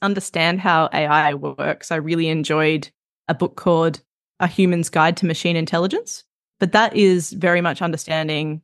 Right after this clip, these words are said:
it's not so much generative A I, it's just A I landscape and how A I works. And I was like, "Wow, this is really interesting."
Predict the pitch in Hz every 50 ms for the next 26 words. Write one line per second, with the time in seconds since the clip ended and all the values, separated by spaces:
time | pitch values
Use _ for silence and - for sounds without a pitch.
0 | _ - 302 - - 254 233 - - - - - - - 214 202 - - - 170
1 | 165 165 165 165 175 170 160 156 160 160 160 160 160 175 - 175 170 - - -
2 | 165 - - - - 160 156 156 156 156 156 151 151 156 - - 165 151 - 160
3 | 156 123 - 165 160 160 156 - 156 151 143 147 143 143 147 151 - - - -
4 | - - 139 160 - 185 185 185 175 160 170 - 165 160 156 143 - - 151 135
5 | - - - - - - -